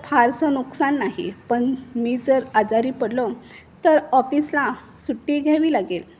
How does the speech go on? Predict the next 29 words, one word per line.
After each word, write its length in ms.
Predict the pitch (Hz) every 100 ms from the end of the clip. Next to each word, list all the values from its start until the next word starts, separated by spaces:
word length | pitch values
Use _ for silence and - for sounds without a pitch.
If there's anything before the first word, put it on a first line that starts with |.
| - -
थोडं 220 | 247 226
काळजी 380 | 226 196 202 247
घे 200 | 285 294
ना." 100 | 247 - - -
तेवढ्यात 380 | 226 202 220 247
मुक्ता 340 | 214 - 214 233
खोलीतून 420 | - 233 202 226 226
बाहेर 360 | 185 - 220 214 226
येत 120 | 240 240
म्हणाली, 320 | 233 185 190 - - - - - -
"किती 340 | 262 - 311
वेळा 260 | 302 269 311
सांगितलंय 500 | 262 269 277 311 311
त्यांना, 340 | 302 233 185 - - - -
तोंडावर 440 | 254 226 226 240 240
रुमाल 320 | 214 202 226
बांधून 440 | 240 226 254 226
काम 420 | 254 - 220 262
करा, 240 | 294 190 175 - - - -
पण 140 | 320 302
तुमची 440 | 302 254 254 294
आई 400 | - 233 262 240
काही 380 | 294 247 254 262 -
ऐकतच 480 | 196 - 233 277 302
नाही. 360 | 254 214 - 175 - _ _ - -
पण 160 | 294
मी 220 | 277 262
गप्प 300 | 285 294 294
बसते, 580 | 320 320 - - - -